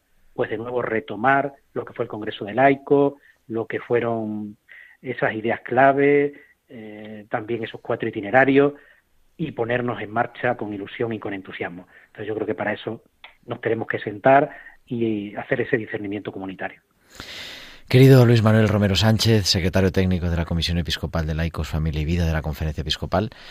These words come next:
Speaker 2: muchísimas felicidades por el día de mañana, que Dios os bendiga y, y seguimos en contacto.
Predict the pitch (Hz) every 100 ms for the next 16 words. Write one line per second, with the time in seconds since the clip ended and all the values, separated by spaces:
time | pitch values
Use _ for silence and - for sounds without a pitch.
0 | - - - - - 92 90 87 95 85
1 | 92 85 104 104 113 120 85 73 73 69
2 | 69 80 80 85 90 101 123 143 - _
3 | - 82 78 73 80 80 78 82 80 80
4 | 95 90 71 65 58 - 87 98 117 104
5 | 95 80 71 - - -